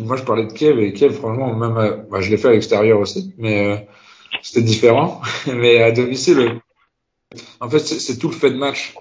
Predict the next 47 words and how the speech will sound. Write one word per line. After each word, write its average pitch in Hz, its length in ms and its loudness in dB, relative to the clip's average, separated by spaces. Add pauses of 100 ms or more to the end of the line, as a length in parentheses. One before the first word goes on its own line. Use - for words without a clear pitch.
(180)
C'est - 200 -10
qu'ils 135 180 -6
prennent, 131 440 0
on 127 180 -6
est, 123 120 -2 (260)
on 131 100 -8
sent 160 260 -2
qu'ils - 80 -6
sont 131 220 -2
au-dessus, 139 460 0
on 117 100 0
est 107 120 4
débordés 123 680 2
au 110 60 -8
début 110 220 -4
de, 107 260 0 (160)
de 120 80 -2
première 113 260 0
mi-temps. 110 300 -6 (640)
Et 127 120 0
le 123 100 6
fait 147 440 0 (120)
qu'ils - 100 -8
prennent 131 220 -2
les 123 120 -2
rouges, 143 500 2
euh, 117 160 0
les 110 160 2
deux 113 100 0
rouges, 143 320 0
ils 110 100 -6
finissent 110 260 -6
à 101 160 -4
neuf, 151 320 -6 (480)
euh, 104 720 0 (200)
on 117 80 -4
sent - 180 -2
que 135 40 4
le 120 60 6
stade 143 220 2
y 117 60 -2
croit, 131 400 -4
il 120 100 -4
dit 123 80 -2
que 123 60 -8
c'est 131 100 2
possible, 117 440 -2